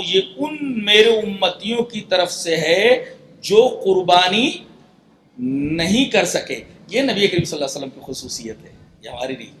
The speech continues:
یہ نبی کی خصوصیت ہے۔ بعض چیزیں نبی کی خصوصیت ہوتی ہیں، جیسے آپ کا چار سے زائد شادی کرنا، وغیرہ وغیرہ۔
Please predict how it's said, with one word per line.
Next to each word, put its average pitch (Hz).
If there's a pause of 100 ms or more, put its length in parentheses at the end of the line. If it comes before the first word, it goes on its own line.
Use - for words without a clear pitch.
(440)
یہ 151
نبی 175
کی 233
خصوصیت 151
ہے۔ 90 (1200)
بعض 180
چیزیں 190
نبی 196
کی 196
خصوصیت 180
ہوتی 135
ہیں، - (380)
جیسے 156
آپ 165
کا 147
چار 156
سے 156
زائد 147
شادی 139
کرنا، 127 (340)
وغیرہ 143
وغیرہ۔ 123